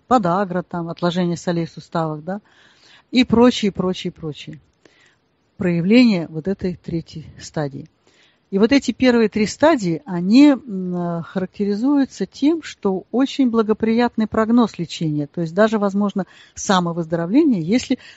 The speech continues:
организм попадает в очень хорошие благоприятные обстоятельства, условия жизни. Почему? Потому что на этих стадиях поврежда-, повреждение касается только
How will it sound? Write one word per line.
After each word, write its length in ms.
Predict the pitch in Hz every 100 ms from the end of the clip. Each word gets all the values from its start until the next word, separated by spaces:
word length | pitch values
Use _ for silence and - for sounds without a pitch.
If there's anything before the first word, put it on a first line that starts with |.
| -
организм 400 | 180 226 285 -
попадает 500 | - 170 214 240 -
в 160 | 190 170
очень 200 | 220 175
хорошие 400 | - 175 190 165
благоприятные 680 | 160 160 - 165 160 165 156 -
обстоятельства, 800 | - - 165 151 135 131 - -
условия 480 | - 175 156 143
жизни. 380 | 147 151 147 151 - _ _ _ _ _ _ _ _ _ _ -
Почему? 440 | 180 226 220 180
Потому 400 | - 165 175 226
что 200 | - 220
на 200 | 202 190
этих 340 | 220 220 190 -
стадиях 640 | - 247 277 202 170 -
поврежда-, 640 | 190 185 175 175 180 233 -
повреждение 800 | 208 196 196 190 254 285 226
касается 640 | - 175 - 254 277 - 196
только 580 | - 247 220 226 214